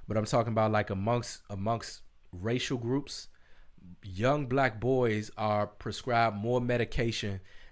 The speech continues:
than any other group. Is there something innately just about young black boys to where they can't sit still, or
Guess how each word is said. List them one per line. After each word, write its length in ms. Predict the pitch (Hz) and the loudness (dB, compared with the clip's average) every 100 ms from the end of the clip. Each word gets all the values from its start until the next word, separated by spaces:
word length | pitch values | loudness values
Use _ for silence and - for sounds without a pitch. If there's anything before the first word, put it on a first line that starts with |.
| - | -12
than 280 | 95 110 110 | -4 -4 -2
any 300 | 120 117 113 | -2 2 2
other 160 | 113 104 | 2 0
group. 320 | 90 104 95 - - - - - - - - - - - - - - - - - - - - - | -2 -4 -6 -12 -20 -16 -16 -16 -20 -20 -20 -20 -20 -20 -20 -20 -20 -20 -20 -20 -20 -20 -20 0
Is 180 | 135 110 | 2 4
there 160 | 117 | 2
something 640 | - 143 143 143 135 131 131 | 4 4 4 2 2 0 -2
innately 640 | 107 104 127 139 123 123 | -2 2 2 2 0 0
just 480 | 104 107 120 - - | 0 0 0 -2 -6
about 580 | 107 85 98 113 131 95 | -8 -6 -2 0 0 -2
young 300 | 95 113 135 | -6 -4 -2
black 340 | 117 120 110 95 | 2 2 2 0
boys 500 | 107 123 147 151 135 | 0 2 4 2 0
to 100 | 107 | 0
where 240 | 110 117 | 4 4
they 160 | 113 117 | 4 2
can't 320 | - 123 127 | 0 -4 -4
sit 240 | - 135 | -4 -6
still, 580 | - 127 123 143 156 156 | -4 2 4 6 4 0
or 480 | 110 110 107 101 92 | 0 0 0 -2 -4